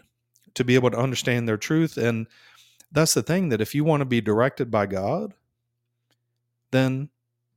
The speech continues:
seek for them with all your heart and say, "Yah, I, please direct me. I'm, I really want to understand your truth, and I'm going to pursue it.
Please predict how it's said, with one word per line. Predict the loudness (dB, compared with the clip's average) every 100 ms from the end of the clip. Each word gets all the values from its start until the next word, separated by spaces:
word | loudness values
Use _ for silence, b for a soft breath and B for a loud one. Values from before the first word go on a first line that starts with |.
| _ _
seek | -2 2 2
for | 2
them | 2 0 -2 -2
with | 0
all | 2 2
your | 2
heart | 2 2
and | 0
say, | -2 0
"Yah, | 2 0 0 0
I, | -2 -4 _ _ -10
please | 0 2 2
direct | 0 2 0 -2
me. | -6 -4 -2
I'm, | 0 0 -2 -8 b b b b b b _ 0
I | 2
really | 6 6 6
want | 4
to | 0
understand | 0 -2 -2 -2
your | -2 -4
truth, | 0 2 2 -2 -6
and | -2
I'm | -2
going | 2 4 4
to |
pursue | 0 -4 0 2 4
it. | 0